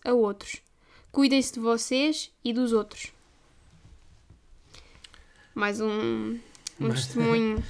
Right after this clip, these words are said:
Speaker 2: <laughs> um, um testemunho, um testemunho, como se diz, valente, né? Um testemunho valente porque
Speaker 1: Forte
Speaker 2: porque
Speaker 1: e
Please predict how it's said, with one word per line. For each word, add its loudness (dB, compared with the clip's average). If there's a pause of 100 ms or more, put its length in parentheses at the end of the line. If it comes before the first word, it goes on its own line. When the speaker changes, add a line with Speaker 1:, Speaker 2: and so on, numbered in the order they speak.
(240)
Speaker 2:
<laughs> -20
um, -2
um 2
testemunho, -4
um -2
testemunho, -4
como -2
se -12 (100)
diz, -4 (280)
valente, 0
né? -18 (160)
Um -6
testemunho -2
valente 2
porque -10 (200)
Speaker 1:
Forte -2
Speaker 2:
porque 0
Speaker 1:
e -2